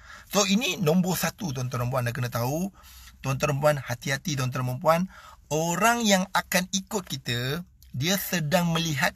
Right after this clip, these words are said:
kejujuran yang ada pada diri kita dalam mementor dia, dalam,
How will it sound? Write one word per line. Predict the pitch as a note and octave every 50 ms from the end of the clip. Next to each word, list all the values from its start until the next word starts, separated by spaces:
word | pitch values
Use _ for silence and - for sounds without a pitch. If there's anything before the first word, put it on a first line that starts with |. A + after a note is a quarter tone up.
| - - -
kejujuran | F#3+ E3 C#3+ C3 D3+ C#3 A#2 A#2+ C#3+ D3+ D3+ E3 E3+ E3+ E3 D#3
yang | B2+
ada | B2 C3 C3+
pada | C3 C3+ C3 C3
diri | B2 C3 C3 C3
kita | B2+ - C3+ - - F3 F#3 G3+ G3+ - - - - - - -
dalam | - B2 A#2+ C#3 D3 D#3 E3 F3+ F#3 E3 D3 B2+
mementor | B2+ C3 C3+ D3 D3 - - F3 E3 D#3 D3+
dia, | D3+ D#3 D#3+ E3+ E3+ E3 E3 C3
dalam, | C3 C3+ C#3+ D#3+ F3 F3 F3 F3+ F3+